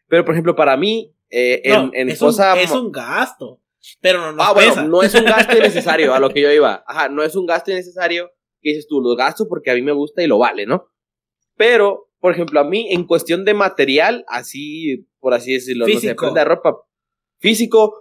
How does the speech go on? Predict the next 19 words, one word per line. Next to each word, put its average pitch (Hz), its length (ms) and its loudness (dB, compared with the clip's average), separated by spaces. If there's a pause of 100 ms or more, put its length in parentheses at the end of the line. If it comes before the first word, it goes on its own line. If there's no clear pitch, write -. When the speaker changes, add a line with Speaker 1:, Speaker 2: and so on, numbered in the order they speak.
(140)
Speaker 1:
los 139 340 2
tenis, 202 380 0
güey, 110 200 -8
pa' 131 140 0
mí 131 160 -6
los 175 180 -4
tenis, 180 400 -2
yo 151 80 -2
creo 180 160 -2
que 147 120 0
es 147 60 0
lo 170 120 0
que 147 100 -2
más 135 200 -2
he 160 40 0
gastado 156 520 2
en 131 120 -2
mi 110 140 -8
vida. 143 340 2